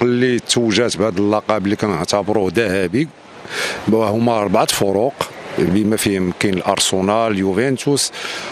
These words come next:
وبروسيا دورتموند، جو pense، ولا بروسيا، بون،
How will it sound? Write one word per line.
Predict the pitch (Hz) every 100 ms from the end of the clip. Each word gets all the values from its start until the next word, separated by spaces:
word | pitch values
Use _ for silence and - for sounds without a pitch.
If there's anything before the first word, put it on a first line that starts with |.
| -
وبروسيا | 117 101 123 - 131 123 117 117 117 117 110 113 208
دورتموند، | 127 107 - 73 69
جو | 92 -
pense، | 98 - -
ولا | 117 143
بروسيا، | 127 139 - 165 147 143 143 120 - - - - - 104
بون، | 135